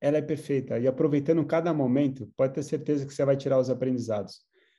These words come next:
Porque se você só foca na chegada, você vai falar: "Tá, acabei a prova. E aí?" "Putz, mas a prova foi maravilhosa. Você não prestou atenção nisso, naquilo." Então, assim, curte a chegada, sabe?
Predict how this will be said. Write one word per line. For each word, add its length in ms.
Porque 120
se 120
você 160
só 200
foca 400
na 100
chegada, 680
você 120
vai 80
falar: 180
"Tá, 480
acabei 340
a 80
prova. 640
E 80
aí?" 360
"Putz, 160
mas 140
a 60
prova 180
foi 100
maravilhosa. 840
Você 140
não 80
prestou 220
atenção 360
nisso, 420
naquilo." 360
Então, 220
assim, 360
curte 280
a 20
chegada, 500
sabe? 400